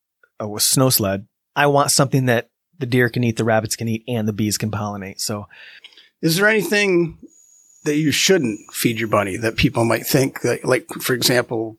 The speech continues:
Speaker 2: you know, 'cause of cartoons, people think
Speaker 1: Yeah.
Speaker 2: rabbits love carrots?
Speaker 1: <clears throat> That's, that's right. Great point. Hey, Gabe, can you tell us when we're at fifteen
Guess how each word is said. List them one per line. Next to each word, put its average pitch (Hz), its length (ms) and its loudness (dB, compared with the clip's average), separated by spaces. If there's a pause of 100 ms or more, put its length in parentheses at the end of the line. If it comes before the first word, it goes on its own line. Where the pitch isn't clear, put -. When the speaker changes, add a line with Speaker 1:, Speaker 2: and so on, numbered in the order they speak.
(140)
Speaker 2:
you 127 160 -4
know, 107 260 -4
'cause 113 160 0
of 107 80 -4
cartoons, 101 540 0
people 104 340 -6 (100)
think - 240 -4
Speaker 1:
Yeah. 110 340 -2 (180)
Speaker 2:
rabbits - 340 -4
love 107 120 -8
carrots? - 480 2
Speaker 1:
<clears throat> - 1080 -16
That's, 117 220 -4 (180)
that's 117 280 -6
right. 123 280 2
Great 117 440 -2
point. 123 280 -4 (280)
Hey, 160 100 2
Gabe, 151 260 2
can 165 120 0
you 196 80 0
tell 196 160 2
us 175 160 -2
when 143 80 2
we're 120 160 0
at - 60 -14
fifteen 110 560 -2